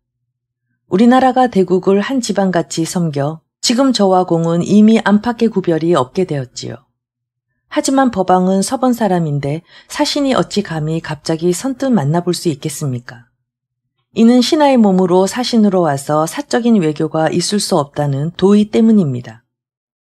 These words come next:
그러나 여러 번 황제의 조서를 받들게 되니 사신 또한 어찌 감히 법왕을 만나지 않을 수 있겠습니까? 여천이 말하기를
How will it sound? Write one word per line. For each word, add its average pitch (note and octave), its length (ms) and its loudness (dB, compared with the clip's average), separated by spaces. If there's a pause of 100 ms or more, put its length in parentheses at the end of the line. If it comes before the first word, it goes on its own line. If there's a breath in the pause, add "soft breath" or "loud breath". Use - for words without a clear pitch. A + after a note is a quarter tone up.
(160)
그러나 B3 360 2
여러 E3 220 2
번 G3 180 0
황제의 A#3+ 460 0
조서를 E3+ 480 -2
받들게 D#3 420 -6
되니 C#3+ 440 -4 (200 loud breath)
사신 C4+ 400 -4
또한 F#3+ 380 2
어찌 A3+ 300 -2
감히 E3 420 -4
법왕을 F#3 440 0
만나지 D#3 440 -2
않을 C#3 180 -4
수 C#3+ 160 -8
있겠습니까? C3 840 -8 (920)
여천이 A#3+ 400 2
말하기를 D3 640 -2